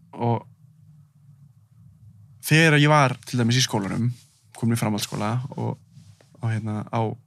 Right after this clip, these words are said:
þessum risaskemmti af, af konserta, þá hérna, að því að ég hef alltaf verið,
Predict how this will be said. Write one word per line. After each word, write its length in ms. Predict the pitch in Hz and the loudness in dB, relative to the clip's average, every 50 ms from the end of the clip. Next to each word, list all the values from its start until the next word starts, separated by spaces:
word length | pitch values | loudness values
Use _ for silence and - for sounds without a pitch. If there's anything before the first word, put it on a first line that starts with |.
| _ - | _ -6
þessum 260 | 120 113 110 104 - - - - - | -4 -4 -4 -4 -6 -8 -10 -8 -4
risaskemmti 560 | 123 117 120 117 - - 113 113 117 - 101 104 | -2 -2 -2 -2 -2 -2 -4 -4 -4 -4 -6 -8
af, 100 | 98 - - - 110 117 117 - | -8 -8 -8 -8 -6 -6 -6 -6
af 160 | 110 113 117 - | -6 -6 -4 -2
konserta, 380 | - 120 113 113 110 104 - 147 - _ _ _ _ _ _ - - - - - _ _ _ _ _ | -2 -2 0 -2 -4 -6 -8 -8 -10 _ _ _ _ _ _ -20 -20 -20 -20 -20 _ _ _ _ _
þá 100 | - - 123 123 123 123 | -2 0 0 2 2 2
hérna, 280 | 131 120 123 127 123 120 120 - - - _ _ _ _ _ _ _ _ _ _ _ _ _ _ - - - - _ _ - _ - - - - _ _ _ _ _ _ _ _ _ - - | 0 0 0 0 0 2 0 -2 -4 -8 _ _ _ _ _ _ _ _ _ _ _ _ _ _ -20 -20 -20 -20 _ _ -16 _ -6 -6 -6 -8 _ _ _ _ _ _ _ _ _ -10 -4
að 160 | - 117 123 | -2 2 2
því 80 | 127 127 | 4 4
að 200 | 123 - - _ - - _ _ _ _ _ _ _ _ _ _ _ _ _ - | 2 2 0 _ -20 -20 _ _ _ _ _ _ _ _ _ _ _ _ _ 2
ég 180 | 139 127 147 165 | 4 6 6 6
hef 200 | 180 180 165 156 | 6 6 6 4
alltaf 340 | 165 - - - 135 127 | 2 2 0 0 2 4
verið, 380 | 135 139 139 135 120 110 104 107 | 4 6 4 4 2 0 -2 -6